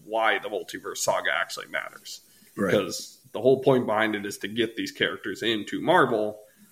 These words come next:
Speaker 1: Um, and so it, it, he is Marvel Jesus, and I, I'm excited for it. Um, but my question with the T V A for you all: Why does it look so different than the Loki series?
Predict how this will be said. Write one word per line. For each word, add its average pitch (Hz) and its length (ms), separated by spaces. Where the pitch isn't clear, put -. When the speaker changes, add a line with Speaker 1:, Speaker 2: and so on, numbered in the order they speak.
Speaker 1:
Um, 92 540
and 110 180
so 95 460
it, 107 240
it, 98 140
he 151 120
is 190 160
Marvel 85 260
Jesus, - 520
and 101 160
I, 98 320
I'm 117 140
excited 110 400
for - 220
it. - 1700
Um, 110 400
but 185 380
my 139 100
question 196 400
with 127 320
the 123 80
T 127 200
V 101 200
A 53 100
for - 160
you 62 180
all: - 300
Why 139 320
does 330 200
it 190 80
look 185 200
so 170 180
different 151 420
than 123 160
the 131 60
Loki 170 340
series? - 540